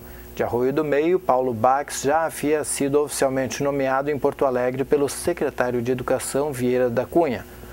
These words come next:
Bax apresentou em estrelas diretrizes que devem ser adotadas em sua gestão na área da educação. E em dois mil e quatorze, os debates da Comissão da Agricultura da Assembleia Legislativa foram pautados pela situação da cadeia produtiva do leite,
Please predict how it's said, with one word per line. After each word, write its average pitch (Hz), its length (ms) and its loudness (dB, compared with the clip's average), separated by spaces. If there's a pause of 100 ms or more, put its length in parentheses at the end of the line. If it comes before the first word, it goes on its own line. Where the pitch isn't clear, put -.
(180)
Bax 113 340 0
apresentou 135 720 0
em 139 80 0
estrelas 156 680 2
diretrizes 143 580 0
que 135 120 -2
devem 123 220 2
ser 127 220 -2
adotadas 120 720 0
em 123 100 -2
sua 147 380 0
gestão 127 680 0
na 120 300 -2
área 117 420 0
da 107 220 0
educação. - 480 -4 (2000)
E 131 80 2
em 147 120 2
dois 160 200 2
mil 175 120 2
e 170 40 0
quatorze, 165 600 2
os 147 140 0
debates 147 500 2
da 151 140 4
Comissão 151 400 0
da 147 80 2
Agricultura 139 600 2
da 131 120 2
Assembleia 139 520 2
Legislativa 131 760 2
foram 165 280 2
pautados 143 720 0
pela 131 320 2
situação 170 800 0
da 160 100 2
cadeia 147 340 0
produtiva 147 640 -2
do 151 140 2
leite, 165 500 2